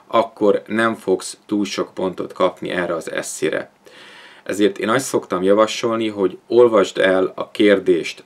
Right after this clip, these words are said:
legalább kétszer, tehát legalább két alkalommal nyugodtan,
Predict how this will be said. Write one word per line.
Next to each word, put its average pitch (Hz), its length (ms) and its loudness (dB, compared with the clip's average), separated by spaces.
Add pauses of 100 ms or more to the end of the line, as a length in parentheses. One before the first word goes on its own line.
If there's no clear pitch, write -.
(140)
legalább 98 760 2
kétszer, 90 640 -2
tehát - 220 -8
legalább 101 540 2
két - 260 0
alkalommal 85 880 -4 (140)
nyugodtan, 104 720 -4